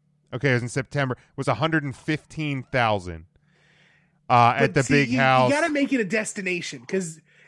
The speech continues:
Speaker 2: if it is, if it is at summertime and everything starts to
Speaker 1: Oh,
Speaker 2: reopen
Speaker 1: yeah, and Ann Ar-, Ann Arbor ain't that place. Neither is State College.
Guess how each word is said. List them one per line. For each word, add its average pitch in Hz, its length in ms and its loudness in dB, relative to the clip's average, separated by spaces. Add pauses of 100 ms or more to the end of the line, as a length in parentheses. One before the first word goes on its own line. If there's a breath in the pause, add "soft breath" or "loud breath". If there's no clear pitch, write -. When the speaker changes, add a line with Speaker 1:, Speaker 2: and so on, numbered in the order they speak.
Speaker 2:
if 285 200 -2
it 320 180 0
is, 240 400 0
if 226 160 -2
it 320 160 -2
is 262 180 0
at 220 140 -4
summertime 180 580 -2
and 160 80 -8
everything 180 440 -4
starts 170 320 -6
to 156 80 -10
Speaker 1:
Oh, 127 100 4
Speaker 2:
reopen 127 140 4
Speaker 1:
yeah, 107 120 4
and 151 380 2
Ann 160 200 2
Ar-, 147 260 4
Ann 160 200 2
Arbor 135 300 2
ain't 131 160 -2
that 117 240 0
place. 107 320 -2
Neither 127 320 -2
is 110 140 -4
State 107 260 -6
College. 95 480 -2